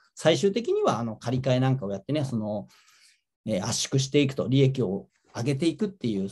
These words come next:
まあ、そういうやり方を今後ね、自分で勉強して、えー、この中で勉強していきましょう。で、まあ、ランニングコストはね、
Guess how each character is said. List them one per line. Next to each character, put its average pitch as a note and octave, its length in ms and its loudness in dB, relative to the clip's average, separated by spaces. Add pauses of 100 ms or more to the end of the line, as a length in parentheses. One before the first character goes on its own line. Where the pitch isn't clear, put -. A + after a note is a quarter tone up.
ま C3+ 80 2
あ、 - 20 4
そ D3 140 0
う D3+ 40 2
い C#3+ 40 2
う - 20 2
や C#3+ 100 4
り C3+ 80 0
方 F#3 240 0
を F3+ 140 2
今 A#2+ 160 -4
後 G2 340 -6
ね、 C3+ 140 -2
自 A2 160 -8
分 G#2 100 -4
で G2+ 60 -6
勉 G#2+ 160 -6
強 A2+ 120 -6
し - 100 -8
て、 A2+ 260 -2 (360)
え G#2+ 200 -2
ー、 - 20 -8
こ A#2 160 -2
の G#2+ 260 0
中 B2+ 220 0
で D3 100 2
勉 A2 140 -2
強 B2 100 -6
し - 80 -10
て - 60 -8
い - 40 -8
き - 60 -8
ま D3+ 80 2
し D#3 60 6
ょ - 220 4 (1300)
う。 C#3+ 40 0
で、 C#3 260 6
ま A2+ 120 -4
あ、 G#2 40 -4
ラ A2 160 -4
ン A#2 60 2
ニ A#2+ 100 2
ン A#2+ 40 0
グ B2 100 -4
コ C#3+ 100 -2
ス C3+ 80 0
ト C3+ 100 4
は G2+ 160 2
ね、 B2 220 -4